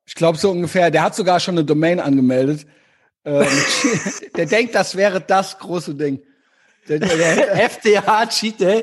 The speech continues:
Speaker 1: Ja, genau. F D H Cheat Day hat er eine
Speaker 2: Ja,
Speaker 1: Domain
Speaker 2: ja,
Speaker 1: angemeldet.
Speaker 2: ich mein, bin offen. Probier's mal.
Speaker 1: Also er
Speaker 2: Das
Speaker 1: meinte,
Speaker 2: wär der
Speaker 1: das
Speaker 2: Hass.
Speaker 1: wäre
Speaker 2: Also marketingmäßig wär das halt,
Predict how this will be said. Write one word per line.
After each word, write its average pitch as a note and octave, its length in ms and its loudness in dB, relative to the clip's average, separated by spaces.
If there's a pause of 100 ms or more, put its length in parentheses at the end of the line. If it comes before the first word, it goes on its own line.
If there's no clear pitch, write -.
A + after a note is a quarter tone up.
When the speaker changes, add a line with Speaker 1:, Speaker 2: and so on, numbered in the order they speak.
(100)
Speaker 1:
Ja, F#3+ 100 2
genau. G3 340 4
F G3 220 -2
D G3+ 140 0
H G3 160 2
Cheat F#3+ 300 -8
Day C#3 120 0
hat D3 160 -2
er D#3 60 -4
eine D3+ 100 0
Speaker 2:
Ja, E3 100 2
Speaker 1:
Domain F3+ 200 2
Speaker 2:
ja, F#3+ 220 4
Speaker 1:
angemeldet. D3+ 240 0
Speaker 2:
ich D#3 60 -10
mein, F3+ 300 0 (260)
bin E3 120 -10
offen. E3 560 -4
Probier's E3 480 -8
mal. D3+ 400 -2 (180)
Speaker 1:
Also D3 220 -2
er D3+ 60 2
Speaker 2:
Das E3 100 2
Speaker 1:
meinte, F3+ 180 2
Speaker 2:
wär F3+ 80 2
der F3 80 4
Speaker 1:
das D#3+ 100 0
Speaker 2:
Hass. - 100 0
Speaker 1:
wäre F3+ 420 0
Speaker 2:
Also E3+ 180 0
marketingmäßig A#3 1040 -2
wär F#3 120 0
das F#3 220 0
halt, F3 320 -2